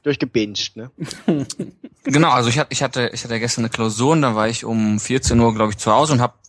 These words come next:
Speaker 2: einfach noch mal spontan die komplette erste Staffel noch mal, äh, am Stück mir gegeben, um sich zu entspannen natürlich. Und was hilft mehr bei, äh,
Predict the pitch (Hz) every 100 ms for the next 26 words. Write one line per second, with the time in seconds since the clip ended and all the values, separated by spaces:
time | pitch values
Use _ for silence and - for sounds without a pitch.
0 | - 113 123 120 127 110 104 104 - 104
1 | - 101 104 104 98 - 107 104 - 95
2 | 107 101 107 - - 101 110 101 107 95
3 | 92 90 101 95 98 - 131 131 _ _
4 | _ 110 98 98 110 123 123 - - -
5 | - - - - - - 113 104 101 92
6 | - 104 117 107 113 104 107 95 98 -
7 | 101 - 104 98 98 95 92 95 _ -
8 | 50